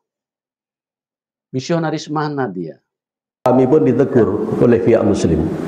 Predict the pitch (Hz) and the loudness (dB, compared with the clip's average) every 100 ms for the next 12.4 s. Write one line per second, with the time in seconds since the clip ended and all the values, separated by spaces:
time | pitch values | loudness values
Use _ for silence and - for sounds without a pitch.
0 | - - - - - - - - - - | -10 -12 -12 -12 -12 -12 -10 -10 -10 -8
1 | - - - - - - - - - - | -8 -6 -6 -6 -8 -8 -8 -8 -8 -6
2 | - - 208 208 240 233 214 208 202 269 | -2 2 4 6 6 6 4 2 4 4
3 | 277 240 165 92 - - - - - - | 4 4 4 2 -2 -6 -8 -8 -12 -12
4 | - - - - - - - - - - | -12 -12 -12 -12 -12 -12 -12 -10 -6 0
5 | 226 233 226 233 226 226 220 214 220 180 | 4 4 2 0 2 2 4 4 4 2
6 | 202 214 214 185 185 180 165 170 185 160 | 2 4 4 4 4 2 2 2 0 0
7 | - - - - - - - - - - | -4 -6 -8 -12 -14 -16 -16 -16 -16 -14
8 | - - - - - - - - - - | -14 -14 -14 -12 -12 -12 -12 -10 -10 -10
9 | - - 226 233 233 - 165 - 269 277 | -4 0 4 4 4 2 2 4 2 2
10 | 233 226 226 220 220 190 247 202 185 175 | 2 4 4 4 4 2 2 2 2 2
11 | 196 170 175 175 170 165 180 139 120 202 | 2 2 2 2 2 2 2 2 2 2
12 | 269 311 285 - | 2 0 -2 -6